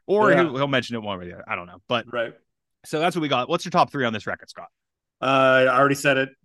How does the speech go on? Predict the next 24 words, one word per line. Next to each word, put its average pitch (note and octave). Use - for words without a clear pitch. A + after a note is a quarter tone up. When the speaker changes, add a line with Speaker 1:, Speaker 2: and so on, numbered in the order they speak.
Speaker 2:
Follow C3+
Your B2+
Arrow B2
is G#2+
my A#2+
number A#2
one. B2
Speaker 1:
Same. G2
Speaker 2:
Uh, A#2+
Silver C#3
Lining B2+
is D3
my C#3
number C#3+
two. E3+
Speaker 1:
Okay. A#2
Speaker 2:
And B2+
Merry D3
Go C3+
Round A2
is F#2+
my G#2+
number G2
three. -